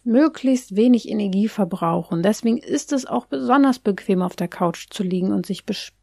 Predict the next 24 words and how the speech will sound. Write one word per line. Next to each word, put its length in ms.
bespaßen 280
zu 120
lassen, 240
sage 140
ich 80
jetzt 200
mal, 200
von 200
irgendwelchen 480
Streaming-Portalen. 1120
Genau. 360
Ähm, 760
und 140
ich 140
habe 540
da 100
letztens 840
ein 380
Reel, 260
glaub 220
ich, 140
gesehen 300
war 140
das, 280